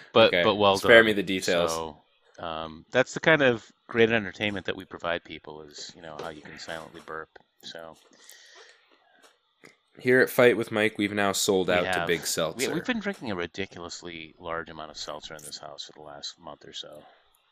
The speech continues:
Speaker 1: So.
Speaker 2: Well, it's the,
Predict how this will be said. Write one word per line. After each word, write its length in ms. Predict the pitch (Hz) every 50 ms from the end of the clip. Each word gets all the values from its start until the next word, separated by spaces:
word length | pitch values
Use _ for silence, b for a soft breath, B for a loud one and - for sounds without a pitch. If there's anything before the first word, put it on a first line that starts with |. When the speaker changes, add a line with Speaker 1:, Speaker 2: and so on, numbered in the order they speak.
| _
Speaker 1:
So. 160 | - - - - - - - _ _ _ _ _ _ _ _ _ _ _ _ _ _ _ _ _ _ _ -
Speaker 2:
Well, 200 | - 120 127 135 135
it's 200 | 131 - - -
the, 520 | - 113 107 107 104 101 101 95 98 -